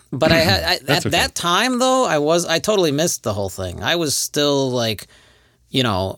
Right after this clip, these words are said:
Speaker 1: my brother's like, "Here's a C D I burned for you," and I was like, "Thanks, brother." And that was, like, I didn't,
Speaker 2: <laughs>
Speaker 1: I, it wasn't until, like, after this whole thing had blown up. It was, like,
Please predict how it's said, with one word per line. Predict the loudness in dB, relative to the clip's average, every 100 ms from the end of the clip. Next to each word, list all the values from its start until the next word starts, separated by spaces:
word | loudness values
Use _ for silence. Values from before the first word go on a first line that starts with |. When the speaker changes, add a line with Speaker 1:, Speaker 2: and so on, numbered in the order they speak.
| -10
Speaker 1:
my | -4 -2
brother's | 0 0 0 -2
like, | -4 -4
"Here's | -2 -2
a | -2
C | -2 -4
D | -4 -4
I | -4
burned | -4 -6 -8
for | -8 -8
you," | -8 -10 -10
and | -8 -6
I |
was | -6 -8
like, | -10
"Thanks, | -6 -2 -2 -4
brother." | -6 -6 -6 -8 -10 -20 -10
And | -4 -2 -2 -2
that | -2
was, | -2 -2
like, | 0 0 0
I | 0 2
didn't, | 2 2 0 -4 _
Speaker 2:
<laughs> | -2
Speaker 1:
I, | -2 -2 -4
it | -2 0
wasn't | 0 2 0
until, | 0 0
like, | 0 -2 -2
after | -2 -2 -2 -4 -2
this | -2 -4
whole | -2 -2
thing | -2 -2 0 0 -2 -6 -6
had | -6 -4 -6
blown | -4 -2 -2
up. | -4
It | -4
was, | -2 0
like, | -2